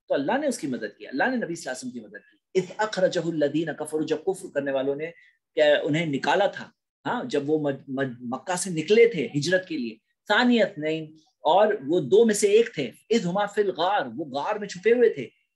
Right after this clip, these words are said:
हाँ, दो में से एक थे मोहम्मद सल्लल्लाहु अलैहि वसल्लम, "इज़ यक़ूलु लिसाहिबिही", जब उन्होंने अपने साथी से कहा, "ला तहज़न इन्नल्लाह माना",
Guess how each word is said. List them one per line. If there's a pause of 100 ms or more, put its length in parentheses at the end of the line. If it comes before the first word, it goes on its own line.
हाँ,
दो
में
से
एक
थे
मोहम्मद
सल्लल्लाहु
अलैहि
वसल्लम,
"इज़
यक़ूलु
लिसाहिबिही",
जब
उन्होंने
अपने
साथी
से
कहा,
"ला
तहज़न
इन्नल्लाह
माना",